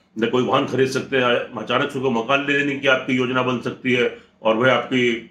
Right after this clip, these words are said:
अ, द-, निश्चित रूप से उसमें आपको सफलता मिलने की पूरी संभावना बनी रहेगी और घर में सुख संसाधनों में वृद्धि होगी, कोई luxury item बढ़ेंगे और घर में सुख शांति का माहौल रहेगा। स्थिति आपके favor में है, तो भूमि, मकान, वाहन, property से लेकर आप,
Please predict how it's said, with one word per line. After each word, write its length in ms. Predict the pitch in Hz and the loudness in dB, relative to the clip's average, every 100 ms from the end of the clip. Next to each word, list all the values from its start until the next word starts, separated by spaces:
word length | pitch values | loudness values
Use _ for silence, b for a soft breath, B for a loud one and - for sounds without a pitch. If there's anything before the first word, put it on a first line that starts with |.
| - | -4
अ, 60 | 110 113 107 107 107 _ 120 123 | 0 2 0 -4 -12 _ -16 -2
द-, 100 | 120 120 | 0 0
निश्चित 260 | 120 147 | -2 -4
रूप 140 | 139 - | -4 -4
से 120 | 139 | -4
उसमें 240 | 127 131 | -4 -2
आपको 180 | 120 120 | -2 -2
सफलता 380 | 113 120 117 120 | -8 -6 -4 -2
मिलने 260 | 117 113 113 | -2 -2 -2
की 80 | |
पूरी 200 | 120 117 | -4 -6
संभावना 420 | 110 113 107 117 110 | -8 -4 -2 0 -2
बनी 220 | 113 110 | -2 0
रहेगी 440 | 110 107 110 107 B B - | -2 -2 -4 -6 B B -4
और 140 | 104 | -2
घर 140 | 107 117 | 0 0
में 120 | 120 | -2
सुख 160 | 139 | -4
संसाधनों 500 | 131 123 123 117 113 | -4 -4 -2 -4 -2
में 80 | 113 | -4
वृद्धि 280 | 110 110 123 | -4 -4 0
होगी, 200 | 120 117 | 0 0
कोई 140 | 110 | -2
luxury 340 | 107 104 120 117 | -4 -4 -2 0
item 240 | 110 110 | 0 -2
बढ़ेंगे 340 | 107 110 113 113 | -2 -2 0 -2
और 300 | 113 107 98 | -2 -4 -4
घर 160 | 107 | -6
में 140 | 113 117 | -8 -8
सुख 200 | 110 - | -10 -6
शांति 300 | 107 101 110 | -6 -4 -2
का 120 | 107 | -2
माहौल 220 | 107 123 | -2 -2
रहेगा। 460 | 117 120 110 107 B B - | 0 0 0 -8 B B -12
स्थिति 300 | 107 131 123 | -6 -4 0
आपके 240 | 120 - 113 | 0 0 -2
favor 220 | 120 131 | -2 -2
में 180 | 139 135 | 0 0
है, 280 | 135 127 - _ | 0 -4 -12 _
तो 100 | 113 | -6
भूमि, 220 | 98 147 160 | -2 2 2
मकान, 300 | 143 131 131 | 4 2 0
वाहन, 220 | 117 117 | 0 -2
property 440 | 120 120 117 120 | -2 0 -2 -2
से 120 | 131 | -4
लेकर 260 | 113 117 117 | -4 -2 0
आप, 280 | 113 - | 0 -2